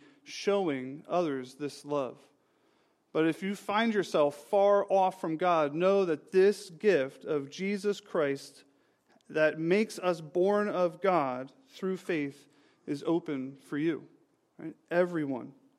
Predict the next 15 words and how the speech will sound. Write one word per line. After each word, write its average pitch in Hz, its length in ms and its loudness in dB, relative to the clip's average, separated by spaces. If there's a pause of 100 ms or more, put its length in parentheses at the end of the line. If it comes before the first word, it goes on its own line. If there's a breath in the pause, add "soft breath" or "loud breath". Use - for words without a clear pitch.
who 151 80 -6
believes 139 500 -4
that 139 160 -6
Jesus 139 480 -4
is 143 180 -6
the 139 100 -14
Christ. 131 420 -6
This - 140 -6
also 220 220 4
doesn't 190 240 0
leave 202 160 4
anybody 190 300 4
out 175 220 2
either, 196 360 0 (400 loud breath)
right? 147 280 -8